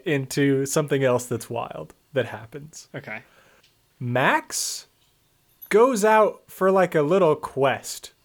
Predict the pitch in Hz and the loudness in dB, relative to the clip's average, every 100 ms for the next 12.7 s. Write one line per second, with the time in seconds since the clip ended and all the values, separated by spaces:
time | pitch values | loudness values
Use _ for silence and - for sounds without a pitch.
0 | _ _ _ _ _ _ 196 175 165 233 | _ _ _ _ _ _ 0 0 2 2
1 | 233 - _ _ - 180 240 320 294 180 | 2 -10 _ _ -4 4 4 4 0 -2
2 | - 185 113 - 143 _ _ _ _ - | 2 2 2 -4 -16 _ _ _ _ -6
3 | 156 190 170 175 170 165 - _ _ 180 | -2 -2 2 2 2 0 -10 _ _ 0
4 | 190 180 151 147 143 143 - _ _ _ | 2 4 4 6 4 2 -4 _ _ _
5 | - 151 139 139 - - 131 139 143 135 | -10 0 0 0 -6 -16 -2 2 2 0
6 | 139 - 139 135 - 113 101 - 139 127 | -2 0 0 0 -4 -8 -8 -12 -8 -6
7 | 123 123 127 123 120 135 - - 175 139 | -4 -2 0 0 0 -4 -12 -20 -14 -4
8 | 135 131 120 123 123 - 117 104 - - | -2 -2 -4 -4 -6 -10 -10 -10 -14 -18
9 | - _ _ _ _ _ _ _ _ _ | -20 _ _ _ _ _ _ _ _ _
10 | _ _ _ - - 294 381 339 277 294 | _ _ _ -10 0 2 4 0 0 0
11 | 311 233 214 226 190 151 151 175 180 - | 2 2 2 2 0 -2 0 0 -2 -6
12 | - _ - 170 185 180 | -8 _ -4 0 0 -2